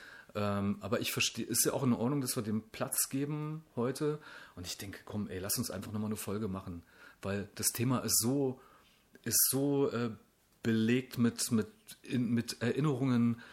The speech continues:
und auch vor allem so belegt mit Erinnerungen und, und schönen Erinnerungen auch, weil das ja die, im Grunde unsere Jugend war, also meine, ich sage, da hat sich, oder weiß, dass sich mein Leben da grad so sortiert hat. Mann, ich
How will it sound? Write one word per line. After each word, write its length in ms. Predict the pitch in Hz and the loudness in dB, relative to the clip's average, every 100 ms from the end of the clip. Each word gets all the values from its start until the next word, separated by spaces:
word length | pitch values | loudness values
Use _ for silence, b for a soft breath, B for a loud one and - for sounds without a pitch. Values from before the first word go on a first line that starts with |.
| B B B | B B B
und 200 | 110 107 | -2 -2
auch 120 | 113 | -2
vor 240 | - - 104 | -4 -6 -6
allem 580 | 113 120 117 123 120 113 | -4 -2 0 2 0 0
so 100 | 113 | -4
belegt 300 | 107 113 123 | -4 -6 -4
mit 100 | 117 | -4
Erinnerungen 460 | 90 117 110 117 | 0 0 0 0
und, 340 | 113 104 - - | 0 -4 -8 -12
und 160 | 107 101 | -8 -4
schönen 260 | - 165 190 | 2 4 4
Erinnerungen 560 | 143 101 90 87 90 | 2 -2 -2 -4 -6
auch, 180 | 101 98 B B B 104 | -8 -8 B B B -4
weil 100 | 110 | 0
das 140 | 110 | 2
ja 80 | 117 | 0
die, 180 | 107 - | -2 -4
im 120 | 113 | -2
Grunde 220 | 120 139 131 | 0 0 0
unsere 220 | 120 120 | 0 0
Jugend 360 | 139 190 175 | 2 2 2
war, 160 | 104 107 | -2 -4
also 140 | 98 | -2
meine, 380 | 107 95 131 185 - B B B B - | 0 0 0 -2 -8 B B B B -4
ich 80 | - | -2
sage, 220 | 113 117 | 0 0
da 100 | 120 | -2
hat 100 | - | -4
sich, 180 | 107 107 | -4 -4
oder 200 | 110 98 - | -4 -4 -4
weiß, 300 | 104 139 - | -2 -2 -2
dass 120 | 120 | -4
sich 200 | - - _ | -6 -8 _
mein 220 | 113 110 110 | -2 0 2
Leben 280 | 117 139 | 0 0
da 80 | 120 | -2
grad 320 | 117 104 123 | -2 -4 -4
so 160 | - 120 | -4 -4
sortiert 720 | 107 107 - - 135 151 - | -4 -8 -8 -6 -4 -4 -6
hat. 180 | 90 - | -10 -6
Mann, 180 | 101 | -6
ich 100 | 107 | -4